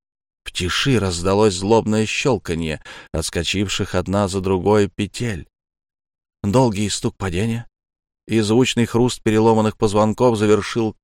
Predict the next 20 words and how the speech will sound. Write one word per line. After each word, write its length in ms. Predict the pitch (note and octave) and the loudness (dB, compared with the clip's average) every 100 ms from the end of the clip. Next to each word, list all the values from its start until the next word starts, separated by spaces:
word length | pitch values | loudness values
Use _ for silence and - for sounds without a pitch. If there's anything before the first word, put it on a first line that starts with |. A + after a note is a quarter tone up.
| - | -6
композицию. 1040 | G2 F2+ F#2 F2 F2 - - C#2 G1+ G1+ _ _ - | -4 -2 -2 -4 -4 -8 -10 -10 -12 -18 _ _ -8
Всё 180 | - | -4
стихло. 500 | G#2 - F#2 - - - _ _ _ _ _ _ _ | -4 -4 -8 -10 -16 -18 _ _ _ _ _ _ _
Мертвец, 520 | - G#2 A2+ C#3 D#3 | 0 2 2 0 -2
съехавший 840 | - A#2+ C#3 - A#2+ - A#2+ A2+ - _ | -2 0 0 0 -4 -2 -2 -2 -6 _
под 180 | A2 G2 | -4 -4
тяжестью 560 | - A#2+ G#2 G2 - G#2+ | -2 -2 -2 -6 -4 -4
собственного 560 | - A2+ - - G2 | 0 -2 -2 -2 0
веса 360 | F#2 A2+ A#2 - | 0 0 -2 -2
вниз 320 | F#2 G#2 A2+ | -2 -2 -2
по 140 | - E2 | -2 0
лестнице, 500 | A#2 A#2+ A2 - G2 | 0 -2 -6 -2 2
лёг 320 | G#2+ C3+ - | 2 0 -2
у 100 | A2+ | -4
первой 340 | - A#2+ G#2+ | -2 -2 -2
ступеньки 680 | G#2 - F#2+ A2 G#2+ G2+ G2 - _ _ _ | -4 -4 -4 -2 -2 -4 -6 -6 _ _ _
с 100 | - | -2
неестественно 880 | C3 A#2 - B2 A2 - G#2 G2 F#2 | 0 0 -2 -4 -4 -6 -4 -2 -2
вывернутой 600 | F2+ G#2 E2+ F2 D#2+ F2 | 0 0 -2 -6 -6 -8
шеей. 460 | - - B1 - | -8 -10 -12 -18